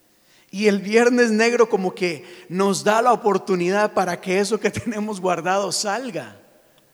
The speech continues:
Y ustedes quizás habrán visto las noticias, ¿verdad? De, de cómo la gente se va a los extremos.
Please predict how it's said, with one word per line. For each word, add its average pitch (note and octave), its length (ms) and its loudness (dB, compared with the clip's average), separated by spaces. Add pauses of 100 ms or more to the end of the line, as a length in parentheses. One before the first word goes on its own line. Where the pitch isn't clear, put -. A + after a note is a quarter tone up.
(2750)
Y D#3 60 -18
ustedes F3+ 280 -2
quizás F3+ 320 -4
habrán F3+ 220 0
visto F3+ 240 -2
las E3+ 140 -2
noticias, E3 480 -6
¿verdad? D#3+ 320 -6
De, C#3 140 -8
de A#2+ 200 -14
cómo F3+ 240 -8
la F3 120 -4
gente G3 380 -8
se D3 140 -10
va C#3+ 160 -10
a F3 60 -6
los F3 180 -8
extremos. D3 960 -6